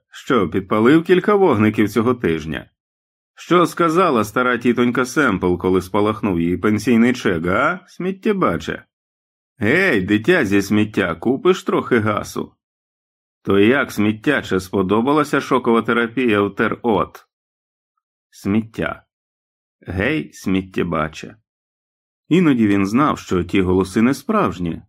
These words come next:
та іноді волав до них, щоб замовкли, а тоді усвідомлював, що єдиним звуком є його власний голос, який відлунює від будинків і вітрин,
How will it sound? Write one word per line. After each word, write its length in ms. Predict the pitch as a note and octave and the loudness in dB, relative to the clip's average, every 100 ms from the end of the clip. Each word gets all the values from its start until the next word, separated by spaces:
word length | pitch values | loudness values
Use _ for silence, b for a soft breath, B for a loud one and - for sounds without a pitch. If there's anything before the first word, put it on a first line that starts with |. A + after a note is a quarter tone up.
| _ | _
та 200 | F#2+ F#2 | -4 -2
іноді 440 | F2+ B2 C3 A2 | 0 0 2 2
волав 480 | G#2+ G#2+ A2 C3+ A2+ | 4 4 4 2 0
до 100 | F#2 | 0
них, 220 | F2+ E2 | -2 -4
щоб 200 | - G2 | -4 -4
замовкли, 680 | G2 C#3 D#3 G#2+ E2 F#2 F2 - _ _ | 0 0 2 0 -2 -4 -4 -6 _ _
а 80 | - | -8
тоді 240 | G2+ B2+ G3 | -2 0 0
усвідомлював, 720 | - G2+ F#2+ E3 C3+ G#2 F#2 | -2 -2 0 0 0 0 -2
що 160 | F#2 F#2 | 0 0
єдиним 360 | F#2 F3+ C3 | 0 0 0
звуком 540 | F#2+ G2+ F3+ D3+ C3+ - | 0 -2 -2 0 -2 -2
є 240 | A2 C3+ | -2 0
його 320 | B2+ A#2 C3 A#2 | 0 0 -2 0
власний 460 | B2 E3+ - F2+ | -2 -2 -4 -6
голос, 440 | E2 E2+ E2+ D#2+ - _ _ - | -4 -2 -2 -6 -14 _ _ -10
який 300 | C#3+ A3+ D3 | -4 0 2
відлунює 540 | G2 F#2 C#3 D#3+ G#2 | 2 2 2 2 0
від 140 | F#2 | 0
будинків 600 | F2 F#2 F#2 F3 - F#2 | 0 0 0 -2 -2 0
і 60 | F2+ | 0
вітрин, 500 | F2 F2 A2+ D#3 | 0 -2 0 0